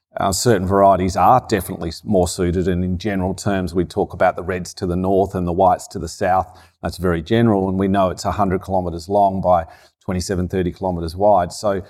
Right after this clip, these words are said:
uh, we, uh, we think that taking different parcels of fruit, you can then blend them together to make more complex and more interesting wines. And also viticulture is obviously about risk,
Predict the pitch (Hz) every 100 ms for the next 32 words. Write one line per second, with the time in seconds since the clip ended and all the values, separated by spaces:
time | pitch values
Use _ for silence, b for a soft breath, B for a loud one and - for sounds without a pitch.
0 | b b b - 98 95 95 - - -
1 | - 117 139 127 - 127 143 147 131 87
2 | 95 90 - 107 98 98 92 82 b b
3 | b _ 85 123 90 60 110 98 - 90
4 | 95 - 110 90 - - 104 110 107 107
5 | 110 92 110 113 120 95 - 90 101 92
6 | 90 92 82 107 90 - 101 - 85 -
7 | 92 98 92 92 90 - 90 92 107 98
8 | 82 90 104 101 b b - 156 127 98
9 | 101 95 101 95 - 92 85 107 101 95
10 | - 90 90 87 80 143 180